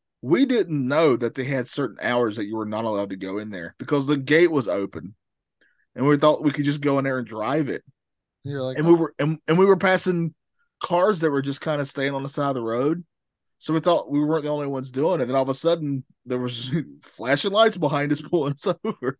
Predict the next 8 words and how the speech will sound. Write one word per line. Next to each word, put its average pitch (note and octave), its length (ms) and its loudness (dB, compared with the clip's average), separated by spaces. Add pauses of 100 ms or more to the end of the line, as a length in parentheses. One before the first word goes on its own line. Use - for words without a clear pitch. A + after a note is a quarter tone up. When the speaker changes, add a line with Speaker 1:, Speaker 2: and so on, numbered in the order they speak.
(1200)
Speaker 1:
And, A#2 300 -4
uh, A2+ 100 0
we A#2 140 -2
were C3+ 160 2
under C3 160 -2
idac A#2 460 -2
pretty A#2 240 -6
hardcore. G#2+ 580 -8